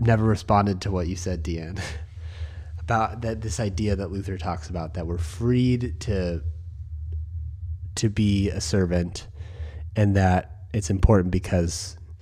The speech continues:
that there's space that we make a choice to serve others. It's not like we're being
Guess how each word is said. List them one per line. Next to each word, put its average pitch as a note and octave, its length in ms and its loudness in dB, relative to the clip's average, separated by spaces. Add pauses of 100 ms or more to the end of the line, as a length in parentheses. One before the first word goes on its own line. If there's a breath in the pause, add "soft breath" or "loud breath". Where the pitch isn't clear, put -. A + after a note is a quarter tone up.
(460 loud breath)
that G#2+ 160 6
there's F#2 200 4
space G2 540 2
that D#2+ 120 -2
we E2+ 80 -2
make F2 160 -4
a E2+ 60 -6
choice - 480 -2
to F2+ 60 -4
serve E2 280 -2
others. D2+ 340 -6
It's - 180 -16
not E2+ 160 -6
like D#2+ 200 -8
we're F2 60 -6
being E2+ 380 -2